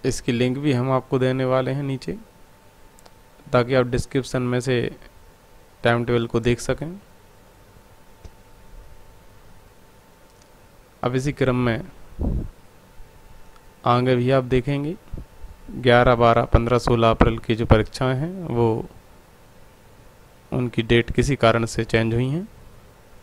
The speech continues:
बीएससी फर्स्ट ईयर में मैथमेटिक्स, जूलॉजी फर्स्ट का पेपर और सेकंड का पेपर बारह अप्रैल की जगह पर ग्यारह जून और सोलह अप्रैल की जगह पर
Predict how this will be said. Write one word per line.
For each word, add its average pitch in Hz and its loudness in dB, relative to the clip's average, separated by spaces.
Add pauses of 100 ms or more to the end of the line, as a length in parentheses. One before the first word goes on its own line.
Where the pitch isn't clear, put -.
(500)
बीएससी 123 4
फर्स्ट 127 2
ईयर 139 4
में 139 0
मैथमेटिक्स, 127 0
जूलॉजी 127 0
फर्स्ट 135 6
का 135 2
पेपर 143 2 (300)
और 127 0
सेकंड 123 0
का 110 0
पेपर 143 0 (400)
बारह 123 6
अप्रैल 135 4
की 135 -4
जगह 127 2
पर 117 2
ग्यारह 123 2
जून 165 -4
और 139 -4
सोलह 131 0
अप्रैल 120 4
की 117 -2
जगह 113 2
पर 165 -6